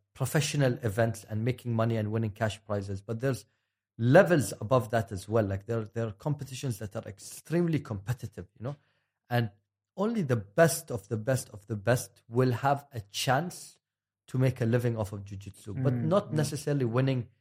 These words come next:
Speaker 1: cash prizes, in my opinion. I think it's mostly winning, like, let's say, um, Craig Jones, he wins an A D C C. Or let's say Craig Jones, uh, submits the,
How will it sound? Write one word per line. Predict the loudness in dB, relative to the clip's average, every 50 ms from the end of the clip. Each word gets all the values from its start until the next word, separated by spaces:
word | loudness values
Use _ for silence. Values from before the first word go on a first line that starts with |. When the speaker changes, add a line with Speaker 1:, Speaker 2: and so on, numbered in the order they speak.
| _ _ _ _ _ _
Speaker 1:
cash | 0 2 2 2 0 -4 -4
prizes, | _ 2 4 4 4 2 -2 -4 -4
in | -4 -2
my | -2 0 -2
opinion. | -2 -4 -6 -6 -4 -4 -4
I | -4 -4 -4
think | -4 -4 -8 -8 -8
it's | -10 -12 -8 -4
mostly | 0 0 0 0 0 0 0 -2 -2 -2 _ _ _ _ _ _ _ _ _ _ _ _
winning, | 0 2 4 4 4 2 2 2
like, | 0 0 0 0
let's | -2 -4 -2 -2
say, | -4 -6 -6 -8 _ _ _ _ _ _ -6
um, | -4 -4 -6 -2
Craig | 2 2 4 4 2
Jones, | 0 0 0 0 -2 -2
he | 0 2
wins | 4 4 2 2 0
an | -2 -2 -2
A | -2 0
D | 0 -2
C | -2 -4 -6 -8
C. | -6 -6 -8 -8 -10 -12 _ _ _ _ _ _
Or | 2 4 4
let's | 4 2 2 0
say | -2
Craig | -4 0 2 2 2 2 2
Jones, | 2 2 2 2 0 -2 -8 _ _ _ _ _ _ _ _ _ _ _ -2
uh, | 0 2 2 0 -2 -4
submits | -6 0 2 4 4 4 4 4 4 4 4 2 -4 -2
the, | 2 4 4